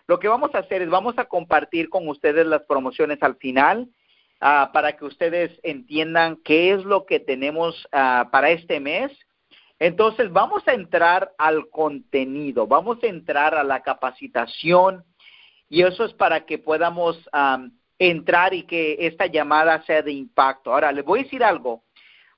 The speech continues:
Para que esta llamada suceda, número uno, se tiene que crear un flyer, se tiene que promover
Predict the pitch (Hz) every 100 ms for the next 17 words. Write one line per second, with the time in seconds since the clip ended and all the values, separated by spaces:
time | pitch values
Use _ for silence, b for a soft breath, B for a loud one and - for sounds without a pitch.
0 | - 202 190 202 262 277 370 339 262 196
1 | 202 214 208 165 - 185 180 139 117 123
2 | _ _ _ _ - 233 320 262 240 240
3 | 247 196 - 190 208 214 170 165 151 170
4 | 175 170 156 156 160 156 156 131 151 156
5 | 160 156 - 127 123 123 160 165 170